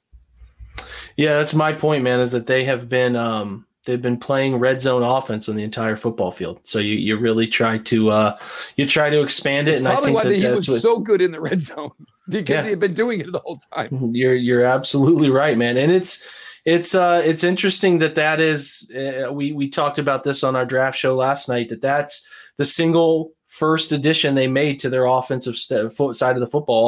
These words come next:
Speaker 1: all offseason.
Speaker 2: Mm-hmm.
Speaker 1: So they knew that that was the pressing need. Now, whether they went and seriously hunted guys like, uh, Brashad Perriman and some of the others that could run past people, Jan-, you know, John Ross, or whether there was any consideration of those guys, I don't know.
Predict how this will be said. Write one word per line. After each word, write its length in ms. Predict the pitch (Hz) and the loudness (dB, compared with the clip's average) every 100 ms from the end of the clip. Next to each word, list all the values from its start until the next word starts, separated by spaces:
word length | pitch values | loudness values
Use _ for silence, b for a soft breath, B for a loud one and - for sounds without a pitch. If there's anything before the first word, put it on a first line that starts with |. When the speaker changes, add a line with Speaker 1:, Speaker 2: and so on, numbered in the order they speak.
| 120 | 4
Speaker 1:
all 140 | 123 127 | 2 2
offseason. 400 | - 95 73 - b - | -2 -6 -10 -16 b -14
Speaker 2:
Mm-hmm. 180 | 123 117 | -10 -2
Speaker 1:
So 480 | 139 127 120 113 - | 2 2 2 0 0
they 260 | 139 139 | 0 2
knew 600 | 139 135 143 151 143 135 | 4 4 4 4 2 2
that 200 | 127 117 | -2 -2
that 240 | 131 135 123 | 0 0 0
was 180 | 131 123 | -2 -2
the 100 | 120 | -6
pressing 500 | - 139 135 131 127 | -2 -2 0 -2 0
need. 220 | 143 127 | 0 0
Now, 280 | 123 117 B B B | -2 -2 B B B
whether 260 | 156 156 151 | -2 2 2
they 160 | 147 | 2
went 300 | 143 139 165 | 2 2 2
and 100 | 147 | 0
seriously 440 | 139 156 151 143 135 | -2 0 0 0 -2
hunted 380 | 151 147 156 143 | -2 -2 -2 0
guys 320 | 139 143 139 | 0 0 0
like, 340 | 139 135 - B B B B | 0 -2 -4 B B B B
uh, 200 | 123 117 | -2 -2
Brashad 360 | 117 - 143 135 | 0 0 0 -2
Perriman 380 | 151 139 139 135 | 0 0 2 0
and 100 | 127 | 0
some 160 | 143 135 | -2 -2
of 40 | |
the 120 | 131 | 0
others 280 | 135 139 135 | 0 0 0
that 80 | 131 | -2
could 180 | 135 123 | -4 -2
run 200 | 135 135 | -2 -2
past 320 | 139 135 - | -2 -2 -4
people, 200 | 135 131 | -6 -4
Jan-, 400 | 123 135 131 127 | -4 -4 -4 -4
you 80 | 127 | -4
know, 120 | 123 | -4
John 260 | 123 131 131 | -2 -2 0
Ross, 320 | 131 127 127 | 0 0 0
or 60 | 127 | 0
whether 140 | 127 | 0
there 100 | 127 | -2
was 120 | 127 | 0
any 140 | 139 139 | 0 0
consideration 760 | 139 120 - 127 127 139 - | -2 -2 0 2 2 2 0
of 80 | 156 | 0
those 200 | 156 165 | 2 2
guys, 240 | 180 175 190 | 2 2 2
I 80 | |
don't 140 | 170 131 | 0 0
know. 320 | 131 139 135 | 2 0 0